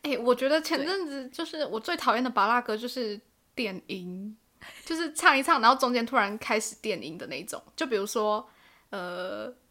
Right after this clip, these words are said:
Speaker 1: 比如说韩流超爱用。
Speaker 2: This is what you really came for。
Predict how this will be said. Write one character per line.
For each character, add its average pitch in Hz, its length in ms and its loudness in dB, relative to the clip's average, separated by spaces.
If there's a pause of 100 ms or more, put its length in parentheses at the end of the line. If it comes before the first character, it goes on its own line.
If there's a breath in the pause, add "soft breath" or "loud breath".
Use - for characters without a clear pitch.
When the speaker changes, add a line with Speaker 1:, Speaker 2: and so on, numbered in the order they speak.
(480)
Speaker 1:
比 - 80 -8
如 214 80 0
说 240 340 2
韩 247 300 6
流 247 220 6
超 285 220 12
爱 302 160 12
用。 262 340 4
Speaker 2:
This 339 420 0
is 226 420 0
what 233 420 -2
you 247 140 0
really 233 400 2
came 226 440 -4
for。 214 440 -2